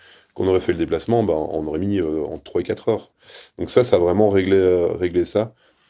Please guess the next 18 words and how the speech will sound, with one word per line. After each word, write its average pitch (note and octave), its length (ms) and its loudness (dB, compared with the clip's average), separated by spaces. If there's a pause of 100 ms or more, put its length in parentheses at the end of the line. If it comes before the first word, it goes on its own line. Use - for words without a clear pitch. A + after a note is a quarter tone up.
(160)
Par F#2+ 160 2
contre, A2 240 2
le, - 100 2
le F2+ 120 -4
basculement, F#2+ 800 0
euh, D#2+ 260 -8
vers E2+ 160 -6
le E2 100 -8
digital, E2+ 480 -4
je - 120 -14
pense E2 160 -12
que E2+ 100 -14 (160)
cette - 220 -16
marche-là, F2 340 -4
au F2+ 60 0
niveau E2 200 -6
du D#2 100 -8 (360)
marketing, E2+ 600 -14